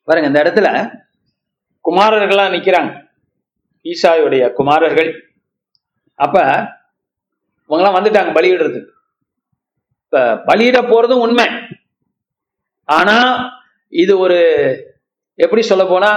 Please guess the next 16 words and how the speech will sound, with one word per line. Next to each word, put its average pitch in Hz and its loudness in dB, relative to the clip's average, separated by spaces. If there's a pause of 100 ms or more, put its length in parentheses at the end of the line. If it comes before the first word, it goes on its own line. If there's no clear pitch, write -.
ஒ-, 180 0
இது 185 -2
வந்து 185 0
ஒரு 165 2
அபிஷேக 220 2 (760)
ஆராதனை, 170 0 (2250)
அபிஷேக 214 0
ஆராதனை, 196 0
appointment 202 -2 (1400)
by 156 2 (100)
God 202 2
Almighty. 180 -2 (1600)
அப்ப 143 0 (640)
சாமுவேலை 202 0
நோக்கி, 170 -4 (920)
நீ, 180 2